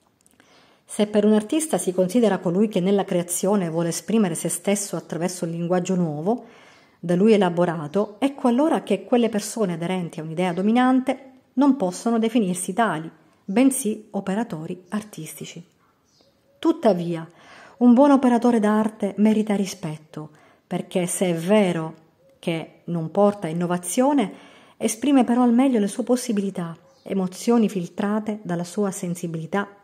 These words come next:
che appagano il fruitore, al di là delle correnti artistiche da cui proviene. Ecco quindi che è azzardato esprimere giudizi negativi su una corrente artistica, perché ciò che importa non è tanto ciò che questa vuole esprimere,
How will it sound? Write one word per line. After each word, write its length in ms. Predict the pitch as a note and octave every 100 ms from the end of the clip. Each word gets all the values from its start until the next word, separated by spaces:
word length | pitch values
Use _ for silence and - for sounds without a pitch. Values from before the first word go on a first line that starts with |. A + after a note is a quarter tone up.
| _ -
che 120 | F3
appagano 520 | F3 G3 G3 F#3 F#3
il 80 | F3
fruitore, 680 | - F3+ F3 D#3 D#3 D#3 - _ _ - _
al 200 | F#3 F#3
di 100 | E3+
là 240 | F3+ F3 - -
delle 300 | E3 D#3 D#3
correnti 460 | E3 D#3+ D#3 D#3
artistiche 800 | D#3+ D#3 - G#3 - G#3 G#3 -
da 220 | - F#3+
cui 180 | F#3+ E3+
proviene. 560 | E3 F3 D#3+ D3+ D#3 D#3+ _ _ _ _ _ _ _ - - _
Ecco 320 | G3 G#3+ B3
quindi 340 | - A#3+ A3 G#3+
che 140 | G3
è 40 |
azzardato 880 | F#3+ F#3+ - F#3 F3 F3+ F#3+ F3+ E3
esprimere 540 | D#3 - F#3+ G3 F3 E3
giudizi 640 | F3 G3 G#3 - G#3+ - _ -
negativi 640 | F3 E3 E3 G#3 G#3+ G#3+ - - - -
su 120 | -
una 140 | C4+
corrente 400 | C4 B3 B3 A#3+
artistica, 720 | A#3 A3+ C#4 B3 - F3+ E3+ -
perché 500 | - F#3+ F3+ G3+ F#3+
ciò 180 | C#4+
che 80 | D4+
importa 720 | F#3 F3+ F3 D#3 D#3 - D#3+ -
non 160 | G#3+
è 140 | D4+ E4
tanto 300 | F#3 F3+ F3+
ciò 140 | A3
che 140 | G#3 F3+
questa 420 | - G3 G3+ E3
vuole 180 | E3 F3
esprimere, 640 | E3 - E3+ D#3+ D#3 D#3+